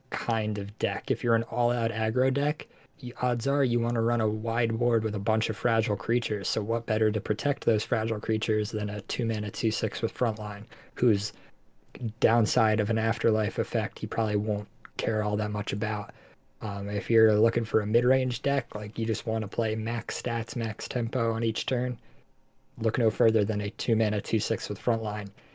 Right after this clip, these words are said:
And lastly, if you're a control deck, you're gonna wanna protect your face, especially in the early game,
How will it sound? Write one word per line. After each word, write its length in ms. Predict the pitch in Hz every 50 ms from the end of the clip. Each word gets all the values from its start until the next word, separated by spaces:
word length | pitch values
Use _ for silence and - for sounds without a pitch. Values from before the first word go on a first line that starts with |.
| - _ - -
And 240 | - 120 117 113 110
lastly, 440 | 113 139 170 180 - - 131 131 131
if 120 | 117 -
you're 200 | 127 117 117 113 110 110 107 104
a 40 |
control 440 | 101 - - 110 - - 139 147 151
deck, 380 | 139 110 113 113 - - - - - - _ _ - _ - - - -
you're 120 | - 117 117
gonna 180 | 131 147 160
wanna 200 | 156 156 151 143
protect 400 | - 127 123 - 143 139 - -
your 80 | 123 110
face, 340 | - - 131 127 113 - -
especially 540 | 107 - - - 135 127 113 - 127 117
in 80 | 110 110
the 80 | 107 107
early 340 | - 117 120 120 113 110
game, 380 | 107 110 107 107 104 110 113 113